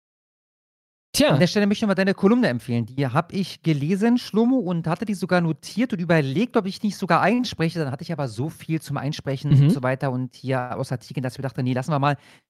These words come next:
Speaker 2: Vielleicht solltest du die mal unter dem Video hier verlinken." Hat mir sehr
Speaker 1: Oh ja,
Speaker 2: gut
Speaker 1: klar,
Speaker 2: gefallen.
Speaker 1: klar. Äh, ich hab ja sowieso die referenziert als Quelle für das mit den gruppendynamischen Prozessen. Insofern, äh, klar. Ich verlinke die safe unter dem Video hier.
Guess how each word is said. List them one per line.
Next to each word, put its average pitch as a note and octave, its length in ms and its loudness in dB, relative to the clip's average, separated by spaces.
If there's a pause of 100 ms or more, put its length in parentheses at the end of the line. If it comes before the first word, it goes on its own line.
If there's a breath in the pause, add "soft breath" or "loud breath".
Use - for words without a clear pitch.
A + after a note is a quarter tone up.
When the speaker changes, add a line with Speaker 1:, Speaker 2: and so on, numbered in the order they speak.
Speaker 2:
Vielleicht E3 360 0
solltest D#3+ 240 -6
du F3+ 80 -4
die - 20 -2
mal E3 280 0
unter E3 240 -8
dem D3 400 -6
Video D3+ 200 -6
hier A2+ 80 -2
verlinken." A2+ 380 -6 (180)
Hat C3+ 100 -8
mir D#3+ 80 0
sehr A#3 120 6
Speaker 1:
Oh - 20 8
ja, F4 60 6
Speaker 2:
gut C4 100 4
Speaker 1:
klar, B3 160 4
Speaker 2:
gefallen. G2+ 100 -8 (160)
Speaker 1:
klar. A3+ 320 2
Äh, E3 260 6
ich D3 120 0
hab A3 100 0
ja A#3 80 4
sowieso F#3 340 2
die F3+ 160 0
referenziert E3+ 760 2
als D3 180 -2
Quelle D#3 300 4
für D#3+ 200 -2
das D3+ 220 2
mit D#3 160 0
den C#3+ 140 4
gruppendynamischen D3+ 680 2
Prozessen. D3 460 -2 (200 soft breath)
Insofern, C#3 460 4
äh, B2+ 240 2
klar. E3 220 2 (260)
Ich - 280 -2
verlinke D3+ 360 2
die D3 80 2
safe D3+ 400 0
unter D3+ 200 4
dem D3 140 4
Video E3 200 4
hier. C3+ 200 2